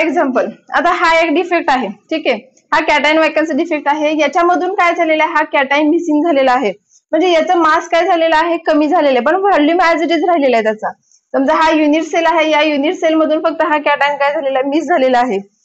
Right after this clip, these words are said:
म्हणजे ह्याच्यामध्ये त्याचं mass कमी झालेलं आहे, पण volume as it is राहतं.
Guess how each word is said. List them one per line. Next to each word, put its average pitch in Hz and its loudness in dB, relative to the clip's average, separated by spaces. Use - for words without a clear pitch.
म्हणजे 302 0
ह्याच्यामध्ये 339 0
त्याचं 359 -2
mass 330 0
कमी 349 0
झालेलं 311 2
आहे, - -2
पण 320 0
volume 330 2
as 311 2
it 294 -2
is 320 -2
राहतं. 330 0